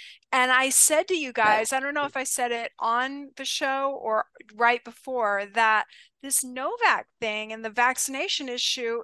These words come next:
is starting to bubble up. It's starting to be a thing. Like, it's his way of thinking and his principles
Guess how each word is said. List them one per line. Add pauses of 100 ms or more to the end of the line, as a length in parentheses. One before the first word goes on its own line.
(140)
is
starting
to
bubble
up.
It's
starting
to
be
a
thing.
Like, (720)
it's (160)
his (240)
way
of
thinking
and
his
principles